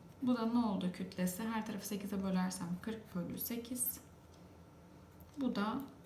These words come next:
beş, e, gram çıktı. Sonra birincide bunu yerine koyarsak, e, iki yüz eşittir kütlesi beş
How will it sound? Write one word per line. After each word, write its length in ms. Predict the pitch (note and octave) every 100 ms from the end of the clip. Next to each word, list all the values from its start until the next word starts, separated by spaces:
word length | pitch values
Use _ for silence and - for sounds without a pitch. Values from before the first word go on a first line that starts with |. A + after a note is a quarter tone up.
| - A#3+
beş, 600 | G#3+ A#3+ - - - - - - - -
e, 360 | F#3+ F#3+ G3 G#3
gram 280 | G#3+ F#3+ G3+
çıktı. 340 | - - - - - - - - - -
Sonra 360 | - C#4 C4+ B3+
birincide 500 | A#3 A#3 A#3+ B3+ C4
bunu 120 | B3
yerine 480 | A3 F#3+ F#3+ G3 C#4+
koyarsak, 840 | D4 C#4+ G3+ F3+ F3+ E3 G#3+ - - - - - - - -
e, 600 | G#3 G3+ G3 G3 G3 G3 G3
iki 300 | G#3+ - -
yüz 480 | A3 G#3+ G#3+ G#3 - -
eşittir 840 | G3+ - F#3 - - F3 A3+ - -
kütlesi 640 | - A3 - F#3 F#3 G3 F#3+
beş 480 | E3 - - -